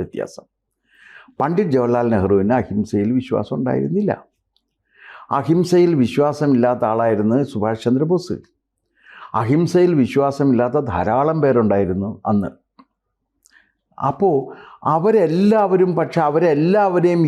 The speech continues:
യോജിപ്പിച്ചിരുന്നൊരു ഘടകം എന്ന് പറഞ്ഞു കഴിഞ്ഞാൽ ഭാരതത്തിൻ്റെ സ്വാതന്ത്ര്യമാണ്. ഭാരതത്തിൻ്റെ സ്വാതന്ത്ര്യം എന്ന ഏക കാര്യത്തിൽ മാത്രമാണ് ഇവർക്കൊക്കെ തമ്മിൽ യോജിപ്പുണ്ടായിരുന്നത്. ബാക്കി ആശയങ്ങളിൽ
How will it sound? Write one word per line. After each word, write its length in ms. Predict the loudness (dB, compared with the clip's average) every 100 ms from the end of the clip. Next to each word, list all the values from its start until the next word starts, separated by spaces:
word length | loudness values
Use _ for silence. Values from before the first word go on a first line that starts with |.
| 4
യോജിപ്പിച്ചിരുന്നൊരു 920 | 4 2 2 0 0 0 2 2 2 0
ഘടകം 340 | -2 0 0 -2 0 2
എന്ന് 140 | 2
പറഞ്ഞു 280 | 2 0 -2
കഴിഞ്ഞാൽ 340 | -2 -2 -2 -4 -6 _ _ _ _ _ _
ഭാരതത്തിൻ്റെ 760 | -4 -2 0 0 0 -2 -2 -4 -8 _ -10
സ്വാതന്ത്ര്യമാണ്. 720 | -4 -2 -2 -4 -4 -6 -10 -18 _ _ -20 -20 _ -4
ഭാരതത്തിൻ്റെ 880 | -2 0 2 2 2 2 0 2 0 0
സ്വാതന്ത്ര്യം 720 | 0 0 0 0 2 0 2 0
എന്ന 160 | 0 2 4 4
ഏക 260 | 4 2 0 0
കാര്യത്തിൽ 540 | -2 2 0 0 0 2 2
മാത്രമാണ് 720 | 0 -2 -4 -2 0 -2 -4 -6 -12 _ _ -2
ഇവർക്കൊക്കെ 640 | -2 -2 -2 -4 0 -4 -2
തമ്മിൽ 240 | -2 0 0 0
യോജിപ്പുണ്ടായിരുന്നത്. 920 | -2 -4 -4 -4 -4 -4 -6 -10 -14 -18 -20 _ _ _ -20 _
ബാക്കി 480 | -2 -2 -2 -2 0 2 0
ആശയങ്ങളിൽ 720 | -2 0 2 2 0 0 0